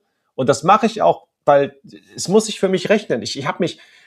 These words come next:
ich habe da viel Arbeit reingesteckt in das Objekt, wirklich sehr, sehr viel. Aber trotzdem verliebe ich mich nicht. Es muss sich rechnen, damit's mir Spaß macht im Portfolio.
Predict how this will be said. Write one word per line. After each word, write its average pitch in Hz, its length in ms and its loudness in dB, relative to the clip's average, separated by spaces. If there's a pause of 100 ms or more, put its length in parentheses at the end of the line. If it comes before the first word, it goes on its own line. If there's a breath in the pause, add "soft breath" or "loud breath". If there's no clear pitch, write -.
ich - 60 -10
habe - 80 -8
da 101 100 2
viel 147 260 -2
Arbeit 98 340 -2
reingesteckt 104 540 -8
in 123 100 -6
das 113 180 0
Objekt, 104 300 -4
wirklich 110 260 -2
sehr, 143 180 6
sehr 139 140 4
viel. 120 320 -4
Aber 135 300 0 (260)
trotzdem - 720 -2
verliebe 214 320 -2
ich - 120 -10
mich 131 220 -12
nicht. 180 460 -8
Es - 200 -10
muss 185 400 0
sich 202 240 -4
rechnen, 165 520 0
damit's 147 400 -4
mir 151 160 -4
Spaß 139 400 -8
macht 107 240 -12
im 110 180 -8
Portfolio. - 640 -12